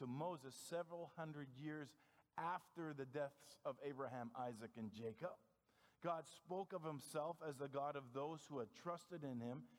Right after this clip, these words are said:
and yet died, but there's only one explanation for him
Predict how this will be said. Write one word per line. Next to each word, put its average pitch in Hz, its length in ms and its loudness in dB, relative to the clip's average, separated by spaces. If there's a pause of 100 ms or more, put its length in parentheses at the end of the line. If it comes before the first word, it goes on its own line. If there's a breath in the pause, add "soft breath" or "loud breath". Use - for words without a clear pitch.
(140 loud breath)
and 127 200 0
yet 127 160 2 (100)
died, 117 300 0
but 139 140 -2
there's 135 180 -2
only 151 200 0
one 165 260 2 (100)
explanation 143 920 -2
for 131 100 0
him 127 180 2